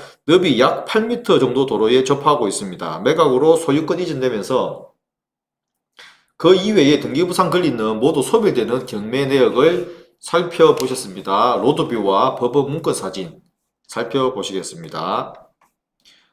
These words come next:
본건 위치 확인하시고요. 본건 바로 앞에서 보시면은 여기가 해당 나대지가 되겠습니다.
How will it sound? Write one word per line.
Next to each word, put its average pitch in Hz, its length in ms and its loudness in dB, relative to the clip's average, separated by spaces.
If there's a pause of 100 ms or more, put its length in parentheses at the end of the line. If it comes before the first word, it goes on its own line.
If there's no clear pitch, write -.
(140)
본건 143 640 0
위치 139 300 -2
확인하시고요. 123 880 -2
본건 139 400 -6
바로 117 240 2
앞에서 202 300 0
보시면은 120 840 -2 (3000)
여기가 135 460 2
해당 139 580 0
나대지가 120 460 2
되겠습니다. 98 1160 -6